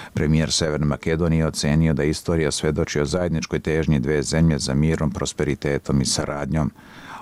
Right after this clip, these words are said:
Orban je doputovao u juče u Ohrid u dvodnevnu zvaničnu posjetu Severnoj Makedoniji, a u petak je održana sednica dve vlade.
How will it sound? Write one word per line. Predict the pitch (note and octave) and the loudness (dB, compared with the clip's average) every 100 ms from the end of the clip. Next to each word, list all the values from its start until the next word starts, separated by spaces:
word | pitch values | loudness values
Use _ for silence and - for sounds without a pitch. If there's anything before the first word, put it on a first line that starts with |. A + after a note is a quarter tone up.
| - | -6
Orban | F2 D2+ D2+ | -4 -2 -2
je | |
doputovao | C2 E2 - F2 D#2+ D2 D2+ C#2+ C#2 C#2+ - | 0 -2 -2 -2 0 0 2 2 0 0 -2
u | |
juče | E2 E2+ F2 - C2+ | 2 2 2 0 2
u | D2 | 2
Ohrid | E2+ E2 D#2+ C#2+ B1+ | 2 0 -2 -2 0
u | D2+ D2+ | 0 2
dvodnevnu | D#2+ D#2+ E2 D#2 D2 | 0 0 2 2 2
zvaničnu | D2 D#2 D2+ D2 | 0 0 2 -2
posjetu | - D2+ D2+ C#2+ | -2 -4 -4 -4
Severnoj | C2 - D2 C#2 C2+ | -2 0 -2 0 0
Makedoniji, | C#2 - E2 D#2 E2+ D#2+ | 0 0 0 2 4 4
a | D#2+ | 4
u | |
petak | - D2 C#2+ D#2 C#2+ | 0 -2 0 -4 -2
je | C#2 | -2
održana | C#2+ D2 D2+ D2+ | 0 0 2 2
sednica | - - A#1 - B1+ | 0 -4 -4 -2 -2
dve | C#2+ C2+ | 0 0
vlade. | C#2 D2 C#2+ E2 | 0 -2 0 -2